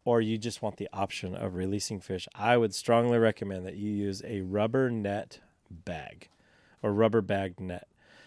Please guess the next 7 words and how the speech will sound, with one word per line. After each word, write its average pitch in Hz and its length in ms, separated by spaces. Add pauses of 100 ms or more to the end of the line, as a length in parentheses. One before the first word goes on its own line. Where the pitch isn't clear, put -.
(400)
<clears throat> 110 280
for 98 300
your, 92 420 (120)
for 101 160
your 92 160
fishing. - 420 (1000)
And 110 300